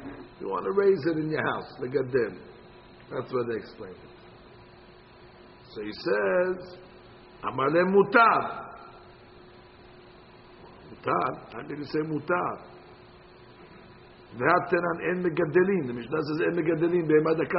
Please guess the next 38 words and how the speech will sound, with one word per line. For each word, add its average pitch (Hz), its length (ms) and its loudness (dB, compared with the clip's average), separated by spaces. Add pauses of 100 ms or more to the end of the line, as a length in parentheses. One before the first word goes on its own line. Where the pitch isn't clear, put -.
בארץ 135 200 0
ישראל." 143 500 0
And 113 100 -6
your 120 100 -4
Rambam 135 300 -2
is 127 200 -6
saying, 139 260 -2
"מגדלין?" 123 540 0 (1200)
אלא 117 180 -6 (140)
הכי 233 240 0
כמה 156 380 2
ומיניה. 117 440 -4 (440)
מהו 196 300 8 (100)
לשהות? 180 640 4 (1080)
Uh, - 400 -4 (280)
לשהות. 208 720 4 (640)
Which 185 200 -4
means 226 320 -4
that - 80 -10
you - 140 -6
want 233 120 0
to - 140 2
leave 247 160 2
it 208 120 8
in 175 40 0
your 147 120 2
house. 139 320 2
You 170 80 -2
don't 202 160 -4
want 190 160 -2
to, 160 380 0
not 170 160 -2 (260)
raising 135 300 4
it. 175 140 -2 (600)
I 196 60 -4
just 202 160 -6
want 214 180 2
to 202 60 2